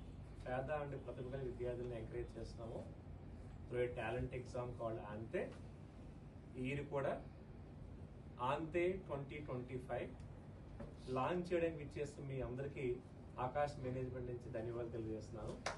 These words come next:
అంతే ఈ సంవత్సరం ఒక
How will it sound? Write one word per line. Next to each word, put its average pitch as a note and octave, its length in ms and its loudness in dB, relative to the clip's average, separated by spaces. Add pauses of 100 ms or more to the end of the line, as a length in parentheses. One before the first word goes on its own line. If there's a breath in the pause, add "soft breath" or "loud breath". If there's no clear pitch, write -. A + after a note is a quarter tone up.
(2500)
అంతే F#3+ 360 8 (1160)
ఈ G3+ 40 8 (100)
సంవత్సరం G#3 380 8
ఒక F3 100 8